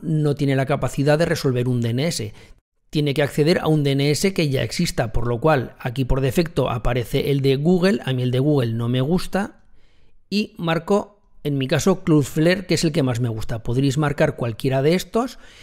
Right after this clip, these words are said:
y si vosotros queréis cualquier otro, por ejemplo, el de vuestra operadora, los pondríais aquí. Aquí pondríais el D N S de vuestra operadora o el D N S que quisierais,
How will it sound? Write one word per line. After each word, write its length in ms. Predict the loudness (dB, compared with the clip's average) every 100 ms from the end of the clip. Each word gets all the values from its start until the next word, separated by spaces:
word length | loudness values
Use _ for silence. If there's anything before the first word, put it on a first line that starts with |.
| -14 -8
y 100 | -4
si 140 | 0
vosotros 380 | 0 0 -2 -2
queréis 260 | 0 0
cualquier 400 | 0 -2 0 2
otro, 240 | 2 2 -2
por 120 | -4
ejemplo, 340 | 0 0 2
el 180 | 0 0
de 60 | 0
vuestra 280 | -2 -4 -4
operadora, 600 | -4 -2 2 2 0 -2
los 180 | -4 -2
pondríais 600 | -2 0 2 2 -2 -4
aquí. 380 | -4 -2 -6 -6
Aquí 220 | -4 -2
pondríais 420 | 2 2 2 0
el 140 | -2 0
D 80 |
N 120 | 0 2
S 140 | 2
de 60 | 2
vuestra 280 | 0 -4 -4
operadora 500 | -2 0 2 0 0
o 120 | 0
el 60 | 2
D 100 | 2
N 100 | 2
S 160 | 0
que 160 | -2 -2
quisierais, 480 | 0 2 2 2